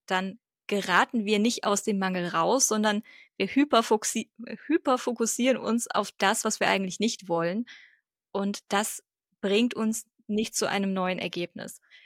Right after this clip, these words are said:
Wenn du sagst, okay, hier möchte ich weg, also ich wollte ja auch von meinen kaputten Schuhen weg, aber nicht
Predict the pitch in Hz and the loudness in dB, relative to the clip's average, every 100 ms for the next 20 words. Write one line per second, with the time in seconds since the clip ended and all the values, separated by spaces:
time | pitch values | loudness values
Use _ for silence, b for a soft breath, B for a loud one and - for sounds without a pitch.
0 | b 208 214 196 214 - - - 247 - | b 0 0 4 4 2 -6 -2 -2 -2
1 | _ - - 277 294 247 - 185 175 226 | _ -10 -4 0 2 0 -2 -4 0 -2
2 | - - 196 208 B B 226 320 320 220 | 0 0 2 0 B B 2 6 6 6
3 | - 247 - 214 185 196 196 202 - 220 | 4 4 2 0 0 0 -4 -6 -8 -2
4 | 254 277 180 165 196 - _ _ _ _ | 0 2 0 -2 -8 -12 _ _ _ _
5 | _ _ - 202 214 233 302 - | _ _ -2 4 6 6 2 -2